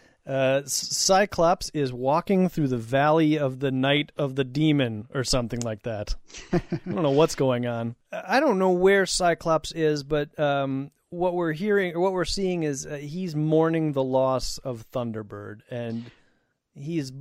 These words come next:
Speaker 1: I think he's blaming himself.
Speaker 2: Right, he's shocked because in all his time as an X-Man, no one has ever died, except for the Professor. But no one under his command has ever died.
Speaker 1: Good point. Uh,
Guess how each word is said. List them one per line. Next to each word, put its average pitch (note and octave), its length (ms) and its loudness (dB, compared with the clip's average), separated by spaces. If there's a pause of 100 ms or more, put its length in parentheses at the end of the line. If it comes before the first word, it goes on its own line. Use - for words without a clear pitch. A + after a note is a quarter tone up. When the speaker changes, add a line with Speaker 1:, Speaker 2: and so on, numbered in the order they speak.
(200)
Speaker 1:
I E3+ 140 -2
think A3+ 160 -2
he's D3 180 -4
blaming B2 460 -2
himself. - 600 -6 (920)
Speaker 2:
Right, D3 320 2
he's E3+ 580 -2 (400)
shocked - 500 -2
because C#3 440 0
in F3 220 0
all F3 260 6
his F#3 180 4
time D#3 340 6
as C3 140 2
an C3+ 100 2
X-Man, A#2+ 760 2
no C3 100 4
one C#3 220 6
has B2+ 240 2
ever A2+ 180 0
died, F#2 400 -10 (1160)
except A#2+ 340 -6
for A2 100 -4
the G#2+ 80 -6
Professor. F#2+ 540 -8 (540)
But C#3 160 -2
no F3 80 4
one F#3 120 6
under E3+ 140 4
his D#3 180 2
command C#3+ 460 2
has A2 140 -8
ever F#2+ 180 -8
died. F#2 360 -14 (280)
Speaker 1:
Good D3 160 4
point. A#2 320 4 (840)
Uh, D#3 300 4